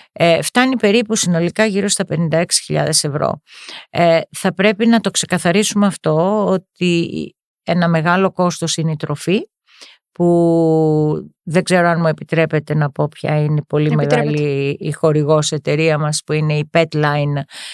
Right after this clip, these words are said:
Speaker 1: ε, η οποία είναι μια εταιρεία που αγκάλιασε το θεσμό των σκύλων οδηγών από την πρώτη στιγμή που αποφασίστηκε να γίνει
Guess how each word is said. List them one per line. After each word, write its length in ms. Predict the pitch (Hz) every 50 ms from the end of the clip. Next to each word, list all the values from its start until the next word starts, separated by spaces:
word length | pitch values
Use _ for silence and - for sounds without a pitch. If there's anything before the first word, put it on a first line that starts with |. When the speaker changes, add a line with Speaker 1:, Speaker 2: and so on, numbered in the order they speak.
| - - - _
Speaker 1:
ε, 500 | - - 151 156 151 147 147 143 139 139 -
η 220 | - - 156 156 160
οποία 720 | 156 156 156 - 170 165 165 160 156 151 151 151 147 -
είναι 300 | - - 170 170 175 165
μια 180 | 165 165 165 160
εταιρεία 500 | 160 - 156 156 165 170 165 165 160 -
που 180 | _ - 156 151
αγκάλιασε 840 | 151 156 151 156 151 165 185 208 214 208 196 170 165 156 - 160 147
το 140 | - 151 147
θεσμό 420 | - 151 147 143 156 170 170 165
των 200 | 156 147 151 151
σκύλων 400 | 147 - - 185 180 175 170 160
οδηγών 460 | 156 156 160 147 156 175 175 160 156 156 - - - - - - - _
από 500 | - 165 160 160 160 160 - 160 156 156
την 160 | 156 - 156
πρώτη 440 | 143 170 196 226 262 285 - - 202
στιγμή 680 | - - - 170 151 147 143 160 165 156 151 147 143 _ _
που 240 | _ - 156 156 156
αποφασίστηκε 960 | 147 147 - 156 147 - 147 151 - - 180 170 - - - 151 151 - 151 147
να 160 | 147 143 139
γίνει 500 | 143 131 151 160 160 156 156 151 147